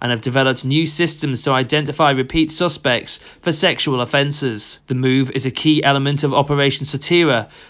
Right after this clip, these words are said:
a radical research project in which independent academics in the field of criminal justice use their expertise to make a fresh and rigorous examination of policing approaches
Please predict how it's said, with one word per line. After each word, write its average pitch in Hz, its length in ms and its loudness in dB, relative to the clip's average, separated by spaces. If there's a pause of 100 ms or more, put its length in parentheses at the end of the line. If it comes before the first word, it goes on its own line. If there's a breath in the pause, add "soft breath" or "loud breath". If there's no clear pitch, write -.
a 117 80 -6
radical 143 420 2
research 147 540 0
project 147 500 0
in 135 80 -2
which 127 200 -2
independent 147 640 0
academics 143 600 -2
in 147 40 -4
the 139 60 0
field 151 340 2
of 127 120 -4
criminal 156 340 0
justice 143 640 -2 (320 loud breath)
use 131 240 0
their 135 180 0
expertise 147 680 -2
to 139 80 -4
make 123 180 -4
a 123 60 -6
fresh 151 420 0
and 131 300 -4
rigorous 151 220 0
examination 151 760 0
of 120 140 -6
policing 151 420 -2
approaches 147 720 -2